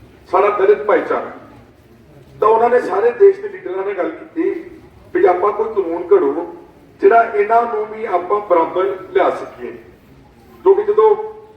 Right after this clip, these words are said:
ਜਦੋਂ, ਜਦੋਂ ਮਿਸਾਲ ਦੇ ਤੌਰ ਤੇ ਦੌੜਦੇ ਆਪਾਂ,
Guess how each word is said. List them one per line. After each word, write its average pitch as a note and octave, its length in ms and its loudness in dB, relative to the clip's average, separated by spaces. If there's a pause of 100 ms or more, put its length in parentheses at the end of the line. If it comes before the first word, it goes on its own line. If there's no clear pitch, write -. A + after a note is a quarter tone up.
(160)
ਜਦੋਂ, F#3+ 200 2 (360)
ਜਦੋਂ F#3+ 340 4
ਮਿਸਾਲ F3+ 340 -4
ਦੇ G3+ 120 -2
ਤੌਰ G3 240 2
ਤੇ G#3 200 4
ਦੌੜਦੇ E3 520 2
ਆਪਾਂ, D#3+ 300 -6